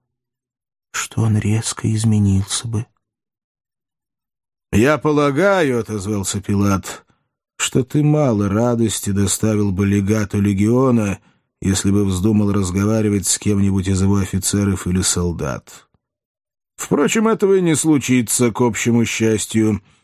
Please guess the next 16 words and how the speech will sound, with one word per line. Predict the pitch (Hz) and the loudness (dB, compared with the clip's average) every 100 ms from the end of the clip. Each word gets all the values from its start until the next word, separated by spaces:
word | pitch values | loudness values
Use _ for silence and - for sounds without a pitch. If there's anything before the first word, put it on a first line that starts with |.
| _ _ _ | _ _ _
и | - 95 | -2 0
первый, | 113 131 123 117 | 2 2 2 0
кто | - 113 | 0 0
об | 113 | 0
этом | 117 113 104 | 0 -2 -2
позаботится, | 110 104 107 101 180 - 90 - 92 | -2 0 0 0 -2 -4 -6 -6 -4
буду | 87 123 69 120 | -4 -2 -2 -2
я". | 87 69 69 58 - _ _ _ _ _ _ _ _ _ _ _ _ _ _ _ _ _ _ _ _ _ _ _ _ _ | -2 -2 -4 -6 -10 _ _ _ _ _ _ _ _ _ _ _ _ _ _ _ _ _ _ _ _ _ _ _ _ _
В | 98 | -2
это | 104 127 | 0 0
время | 147 165 139 | 0 2 2
в | 120 | 0
колоннаду | - 131 143 160 151 127 | -2 -2 0 0 0 0
стремительно | - - 120 143 139 120 120 117 | -2 -2 0 2 2 2 2 2
влетела | 113 117 131 123 | 0 0 0 2
ласточка, | 127 165 156 - 104 - 104 92 | 2 0 -2 -4 -6 -2 -2 -2